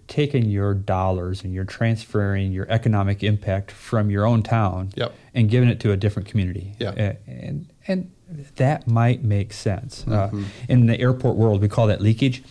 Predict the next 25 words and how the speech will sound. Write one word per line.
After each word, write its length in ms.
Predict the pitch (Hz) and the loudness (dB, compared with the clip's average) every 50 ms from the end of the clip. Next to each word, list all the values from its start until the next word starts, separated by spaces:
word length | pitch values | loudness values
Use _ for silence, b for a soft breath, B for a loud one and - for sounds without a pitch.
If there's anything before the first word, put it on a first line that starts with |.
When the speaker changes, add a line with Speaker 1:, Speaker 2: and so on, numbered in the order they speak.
| - - | -18 -14
Speaker 2:
Mm-hmm. 160 | 120 104 98 98 - | -12 -10 -10 -10 -4
Speaker 1:
So 140 | - 123 117 | 0 0 0
if 60 | 117 | 2
somebody 280 | - 147 139 135 127 117 | 2 2 2 4 4 4
lives 280 | 107 113 123 123 120 | 4 4 4 4 4
in 100 | 123 113 107 | 4 2 2
the 60 | 101 | 0
Fort 240 | - - 120 110 - | 0 0 0 2 2
Wayne 160 | 113 110 110 | 2 2 2
area 360 | - 104 104 107 110 110 107 104 | 2 2 2 2 2 2 2 2
and 80 | 98 | 0
they 80 | 98 98 | 0 -2
fly 260 | - - 107 104 101 | -2 -2 0 0 2
a 40 | 101 | 2
different 300 | 98 98 95 - 98 82 | 0 -2 -2 -4 -4 -4
airport, 320 | 98 98 - - 101 - | -4 -4 -2 -4 -4 -4
we 100 | 104 101 | -4 -6
call 220 | 98 - - 101 95 | -6 -2 -2 -2 0
that 160 | 98 95 - | -2 -4 -4
person 260 | - 104 98 92 98 | -2 -2 -2 -2 -2
as 120 | 90 90 90 | -4 -6 -6
a 60 | 87 | -6
leaked 380 | 85 98 117 127 127 - - - | -2 0 0 0 0 -2 -8 -4
passenger. 500 | - 120 95 95 - - 92 92 - - | -2 -2 -2 -2 -4 -6 -8 -8 -8 -6
Speaker 2:
Yep. 220 | - - 120 - | -4 -4 -4 -4